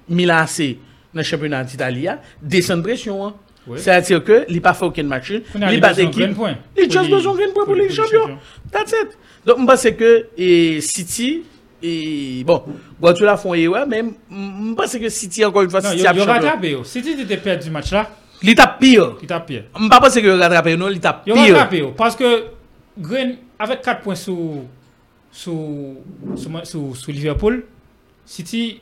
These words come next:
Speaker 2: il est confortable.
Speaker 1: Non, mais c'est pas quatre points,
Speaker 2: C'est
Speaker 1: c'est
Speaker 2: pas
Speaker 1: un
Speaker 2: quatre points, c'est, c'est
Speaker 1: c'est
Speaker 2: un
Speaker 1: un point.
Speaker 2: Non,
Speaker 1: C'est, bon.
Speaker 2: c'est quatre points dans le classement. Tout
Speaker 1: Quatre
Speaker 2: le temps,
Speaker 1: points dans le
Speaker 2: Liverpool
Speaker 1: classement,
Speaker 2: est
Speaker 1: mais si Liverpool bat, là, un point.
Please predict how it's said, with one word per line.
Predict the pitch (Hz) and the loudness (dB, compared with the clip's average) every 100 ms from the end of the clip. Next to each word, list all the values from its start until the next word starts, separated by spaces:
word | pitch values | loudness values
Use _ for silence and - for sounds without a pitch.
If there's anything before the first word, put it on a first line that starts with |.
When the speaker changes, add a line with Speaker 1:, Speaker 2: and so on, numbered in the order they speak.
| - | -16
Speaker 2:
il | |
est | 202 | -12
confortable. | 220 339 269 190 - _ _ _ - | -12 -12 -8 -10 -10 _ _ _ 2
Speaker 1:
Non, | 226 165 | 2 4
mais | |
c'est | 143 160 | 0 0
pas | 151 | 2
quatre | 175 | 2
points, | 220 202 | 2 0
Speaker 2:
C'est | 202 | 2
Speaker 1:
c'est | |
Speaker 2:
pas | - | 2
Speaker 1:
un | |
Speaker 2:
quatre | 262 | 2
points, | - 254 | 0 -4
c'est, | - 208 | -2 -4
c'est | - 226 | 0 2
Speaker 1:
c'est | 214 214 | 4 6
Speaker 2:
un | 233 | 8
Speaker 1:
un | 233 | 8
point. | 180 277 208 - - - | 8 8 8 0 -20 -6
Speaker 2:
Non, | 320 | 0
Speaker 1:
C'est, | 277 254 | 2 4
bon. | 240 | 4
Speaker 2:
c'est | - 277 | 4 0
quatre | 240 | -2
points | 220 196 | -2 -2
dans | 170 | -2
le | 170 | -2
classement. | 160 160 190 190 | -4 -2 -2 -2
Tout | 143 185 | -2 0
Speaker 1:
Quatre | |
Speaker 2:
le | |
temps, | 190 | 2
Speaker 1:
points | 226 240 | 6 6
dans | 233 | 6
le | |
Speaker 2:
Liverpool | |
Speaker 1:
classement, | 190 196 233 254 | 4 4 4 4
Speaker 2:
est | |
Speaker 1:
mais | 214 190 240 - | 4 4 2 -2
si | - - 226 | -8 -2 2
Liverpool | 208 180 180 151 160 | 2 6 4 4 2
bat, | 220 | 4
là, | 196 160 - | 4 -2 4
un | 240 | 4
point. | 254 220 233 | 4 4 4